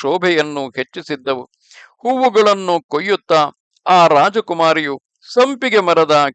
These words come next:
ಕೆಳಗೆ ಬಂದಳು. ಅಲ್ಲೇ ಒಂದು ಕ್ಷಣ ನಿಂತಿರುವಾಗ ದಾರಿಯಲ್ಲಿ ಓರ್ವ ಬ್ರಾಹ್ಮಣನು ಲಘುಬಗೆಯಿಂದ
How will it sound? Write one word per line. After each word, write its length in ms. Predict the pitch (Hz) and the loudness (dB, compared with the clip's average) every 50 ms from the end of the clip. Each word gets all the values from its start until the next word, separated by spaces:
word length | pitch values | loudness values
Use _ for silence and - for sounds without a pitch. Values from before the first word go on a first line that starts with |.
| _ - | _ -4
ಕೆಳಗೆ 300 | 131 139 180 196 165 151 | -2 -2 -2 0 -2 -2
ಬಂದಳು. 420 | 135 143 139 139 139 131 127 117 _ _ _ _ _ _ _ _ _ _ - | -2 -2 -2 -2 -4 -4 -6 -8 _ _ _ _ _ _ _ _ _ _ 0
ಅಲ್ಲೇ 360 | 208 226 226 220 208 196 190 | 0 0 2 2 2 2 2
ಒಂದು 400 | 185 160 160 180 196 190 170 160 | 2 0 -2 -4 -4 -4 -6 -6
ಕ್ಷಣ 420 | - - - - 156 175 190 185 160 | -6 -4 -4 -2 0 2 2 2 0
ನಿಂತಿರುವಾಗ 720 | 156 147 139 165 175 - 180 151 147 143 143 143 139 139 131 127 - _ _ _ _ _ _ _ 156 139 143 | 0 -2 -6 -6 -6 -4 -2 -2 0 0 0 0 0 0 -2 -2 -4 _ _ _ _ _ _ _ _ -2 0
ದಾರಿಯಲ್ಲಿ 640 | 208 220 214 202 196 185 180 175 170 165 160 156 | 2 4 4 4 2 2 2 2 2 2 0 0
ಓರ್ವ 500 | 151 143 139 156 196 220 214 175 160 147 | -2 -2 -4 -2 -2 -2 0 2 0 0
ಬ್ರಾಹ್ಮಣನು 800 | 135 _ - 120 123 160 190 196 180 165 156 151 143 135 131 131 | 0 _ -4 -2 -2 -2 -2 0 0 0 0 -2 -2 -4 -6 -6
ಲಘುಬಗೆಯಿಂದ 800 | 123 123 127 151 208 214 190 214 202 240 233 220 180 170 160 151 | -4 -4 -2 -2 -2 0 0 0 0 0 0 0 -2 -4 -2 0